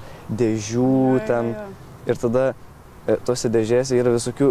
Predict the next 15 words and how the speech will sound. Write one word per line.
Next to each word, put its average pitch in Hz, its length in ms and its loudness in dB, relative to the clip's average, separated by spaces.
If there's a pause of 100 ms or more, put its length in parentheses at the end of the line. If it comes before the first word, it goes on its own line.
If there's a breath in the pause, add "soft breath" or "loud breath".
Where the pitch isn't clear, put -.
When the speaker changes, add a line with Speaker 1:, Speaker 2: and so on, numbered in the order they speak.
(140)
Speaker 1:
kietų 135 280 0
dalykų, 123 320 2
kurių 131 240 2
tu 131 80 -2
nesi 120 280 2
matęs. 127 500 -2 (480 loud breath)
Ir - 160 -2
tada 120 100 -2
tu 123 140 -4
po 123 100 -2
tos 117 160 0
daiktus 123 340 -2
krausis 127 460 -2
ir 117 60 -10
toks, - 400 -8